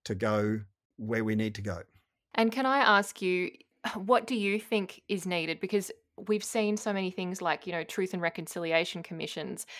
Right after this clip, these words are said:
Speaker 2: but I wonder what you in particular think might
Speaker 1: I think
Speaker 2: be.
Speaker 1: that's what's needed, and we
Speaker 2: Yeah.
Speaker 1: need to be serious about it and do it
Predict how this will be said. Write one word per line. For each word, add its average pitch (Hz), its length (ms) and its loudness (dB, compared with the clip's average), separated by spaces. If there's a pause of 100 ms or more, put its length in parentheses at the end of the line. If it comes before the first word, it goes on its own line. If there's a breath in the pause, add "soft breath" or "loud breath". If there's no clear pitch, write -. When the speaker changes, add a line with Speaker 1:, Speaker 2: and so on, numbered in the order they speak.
(240 loud breath)
Speaker 2:
but - 120 2
I 214 100 10
wonder 226 240 8
what 208 240 8
you 190 220 2
in 180 120 4
particular 180 720 0 (120)
think 180 220 -2
might 170 160 8
Speaker 1:
I 170 40 10
think - 180 6
Speaker 2:
be. - 0 -
Speaker 1:
that's 143 220 6
what's 139 220 6
needed, 143 300 6
and 120 100 6
we 123 80 6
Speaker 2:
Yeah. - 0 -
Speaker 1:
need 131 220 6
to 123 80 0
be 131 180 0
serious 180 440 4
about 95 260 0
it 95 120 -2
and 110 100 0
do 117 160 2
it 110 100 0